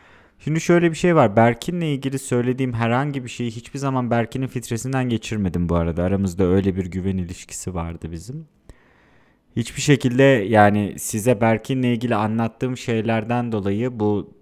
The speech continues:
dokuz bölüm içerisinde hiçbir zaman Berkin de geri dönüp bana, "Abi keşke şunu söylemeseydin ya da şurada şunu demişsin. Ben hani buna katılmıyorum. Bizim adımıza bunu söylemeseydin." falan gibi bir şey hiç olmadı. Yani öyle bir yetkisel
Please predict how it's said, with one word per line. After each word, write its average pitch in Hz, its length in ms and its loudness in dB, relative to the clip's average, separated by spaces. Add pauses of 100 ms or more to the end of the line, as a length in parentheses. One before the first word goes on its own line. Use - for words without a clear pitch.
dokuz 117 380 -4
bölüm 95 240 0
içerisinde 101 840 -4
hiçbir 123 260 -10
zaman 131 320 0
Berkin 110 340 0
de 120 60 -2
geri 107 260 -4
dönüp 107 280 -4
bana, 107 300 -2
"Abi 101 140 -2
keşke 101 300 -6
şunu 92 240 -6
söylemeseydin 90 640 -4
ya 87 100 -6
da 87 40 -6
şurada 90 280 -6
şunu 101 280 -4
demişsin. 90 420 -2 (560)
Ben 104 180 4
hani 98 220 2
buna 98 180 0
katılmıyorum. 95 800 -4
Bizim 98 220 -2
adımıza 98 380 -4
bunu 98 140 -6
söylemeseydin." 95 800 -4
falan 110 440 -6
gibi 98 240 -8
bir 95 40 -12
şey 123 260 -6
hiç 123 220 -10
olmadı. 104 640 -2 (1160)
Yani 120 240 6
öyle 143 320 4
bir 151 220 -2
yetkisel 127 920 -2